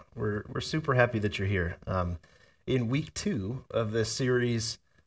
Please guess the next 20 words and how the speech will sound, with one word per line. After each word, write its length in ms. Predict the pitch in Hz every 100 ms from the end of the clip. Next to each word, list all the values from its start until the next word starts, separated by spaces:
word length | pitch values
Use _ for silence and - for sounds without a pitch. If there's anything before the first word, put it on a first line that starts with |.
| -
Missional 460 | 127 135 135 131
Hospitality. 840 | 120 117 - 110 113 101 90 - - -
So 180 | - 117
we're 100 | 113
taking 320 | 113 165 160
a 40 | 123
look 300 | 131 127 117
at, 240 | 95 - - _ -
um, 480 | 117 101 98 95 127
one 140 | 190
of 80 | 160
the 80 | 113
core 720 | - 151 156 160 160 156 - _
central 760 | - - - 139 135 151 143 143
practices 1040 | - 127 117 117 101 - 92 87 107 - - _ - _ -
that 220 | 117 110
made 460 | 127 139 147 143 127
the 220 | 127 123
early 360 | 143 160 160 127
church, 720 | - 165 123 104 - -